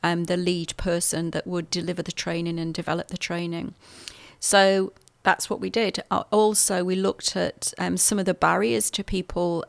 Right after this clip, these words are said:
accessing the training. So we learnt very quickly that cost was a barrier, but also logistics to get to the training. So because we didn't have any money to be able to really fund what we were doing,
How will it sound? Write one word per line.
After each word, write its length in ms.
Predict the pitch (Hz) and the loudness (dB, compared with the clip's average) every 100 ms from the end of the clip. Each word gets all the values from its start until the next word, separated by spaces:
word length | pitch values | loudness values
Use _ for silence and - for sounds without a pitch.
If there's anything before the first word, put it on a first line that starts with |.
| - | 2
accessing 560 | 247 - - 196 185 170 | 2 2 -4 -2 -2 -2
the 60 | |
training. 440 | - 196 175 175 170 | -2 -2 -2 -2 0
So 180 | 202 | 0
we 140 | 190 190 | 0 2
learnt 380 | 202 214 214 - | 4 4 4 0
very 160 | 180 | -4
quickly 440 | - 196 190 190 175 | -2 -6 -4 -6 -4
that 220 | 180 - | -6 -10
cost 460 | - 202 208 - | -2 -2 0 -4
was 260 | 214 202 - | -2 -2 -2
a 60 | - | -2
barrier, 540 | 190 196 214 247 320 - - - - | 0 0 2 2 0 -4 -16 -18 4
but 100 | 202 | 6
also 680 | - 226 226 - 180 180 - | 8 6 6 2 2 2 0
logistics 760 | 190 180 208 - - 180 - - | -4 0 0 2 0 -2 -2 -4
to 280 | - 196 185 | -2 -2 0
get 320 | - 190 - | 0 0 0
to 120 | 196 | -2
the 120 | 190 | -2
training. 600 | - 190 180 175 175 170 | -4 -2 -2 -2 -2 -2
So 360 | - - 185 180 | 0 0 0 0
because 440 | 208 - 233 - | -2 0 0 2
we 320 | 208 202 185 - - - _ | 0 0 0 -6 -18 -20 _
didn't 240 | 208 190 | 0 0
have 200 | 196 190 | -2 -2
any 220 | 185 185 180 | 0 0 0
money 300 | 180 185 180 | 0 -2 -2
to 160 | 202 | -4
be 120 | 185 | -2
able 220 | 180 180 175 | -2 -2 -4
to 160 | 190 | -4
really 420 | 175 185 170 165 | -2 -2 -2 -4
fund 380 | 175 - 208 202 | -4 -2 0 0
what 180 | 175 - | -2 -2
we 80 | 190 | -2
were 140 | 175 | -4
doing, 540 | 170 190 185 - 180 | -2 0 0 -2 -4